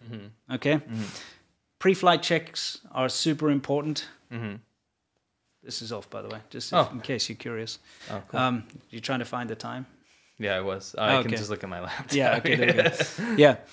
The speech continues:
Speaker 2: So anyway, pre-flight, um, uh,
Speaker 1: Trying to
Speaker 2: te-
Speaker 1: make sure we're not spending too much time. What's new?
Speaker 2: Yeah, gotcha. Yeah, pre-flight checks are all about, uh, making sure the aircraft is safe.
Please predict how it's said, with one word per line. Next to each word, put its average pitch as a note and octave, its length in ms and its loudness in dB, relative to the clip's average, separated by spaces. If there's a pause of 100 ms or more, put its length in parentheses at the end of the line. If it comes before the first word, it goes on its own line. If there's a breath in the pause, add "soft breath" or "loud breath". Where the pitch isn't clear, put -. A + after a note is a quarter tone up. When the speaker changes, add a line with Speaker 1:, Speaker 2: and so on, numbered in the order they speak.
(200 loud breath)
Speaker 2:
So G3 260 12
anyway, G#3 340 10
pre-flight, G#3 800 6
um, D#3 580 6 (420)
uh, C#3 320 4
Speaker 1:
Trying - 280 -10
to - 0 -
Speaker 2:
te- C#3+ 120 4
Speaker 1:
make F#3+ 80 4
sure A#2+ 180 0
we're G2+ 60 -6
not G#2 160 -4
spending G2 260 -8
too - 80 -10
much F#2+ 160 -12
time. F2+ 200 -4
What's - 240 -8
new? E2 200 -12 (240)
Speaker 2:
Yeah, F3+ 260 4
gotcha. D3 300 2 (400 loud breath)
Yeah, C#3 140 2 (140)
pre-flight G3+ 440 6
checks F#3+ 340 4
are C3+ 180 8
all F#3+ 240 8
about, D#3+ 520 8
uh, C3 240 6
making C#3+ 280 4
sure D3 140 2
the B2+ 100 4
aircraft B2+ 300 2
is A#2 100 -6
safe. F3 380 0